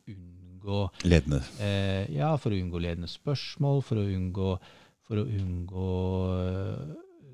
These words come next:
Speaker 1: disse bekreftelsesfellene da, som,
Speaker 2: Mm.
Speaker 1: som, som vi alle går i, ikke sant?
Speaker 2: Mm, mm.
Speaker 1: Men det er klart, jeg har jo ikke noe trening i det, så når jeg sitter og leser disse dokumentene, så er det jo i hvert fall, eh, en fare for at jeg leser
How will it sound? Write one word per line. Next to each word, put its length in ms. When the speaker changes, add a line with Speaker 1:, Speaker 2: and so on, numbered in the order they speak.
Speaker 1:
disse 380
bekreftelsesfellene 1200
da, 100
som, 180
Speaker 2:
Mm. 80
Speaker 1:
som, 260
som 240
vi 180
alle 320
går 240
i, 280
ikke 100
sant? 420
Speaker 2:
Mm, 80
mm. 160
Speaker 1:
Men 20
det 80
er 120
klart, 120
jeg 300
har 200
jo 60
ikke 100
noe 80
trening 340
i 40
det, 160
så 100
når 100
jeg 220
sitter 260
og 60
leser 240
disse 220
dokumentene, 640
så 220
er 60
det 80
jo 40
i 100
hvert 60
fall, 300
eh, 500
en 80
fare 380
for 180
at 240
jeg 240
leser 220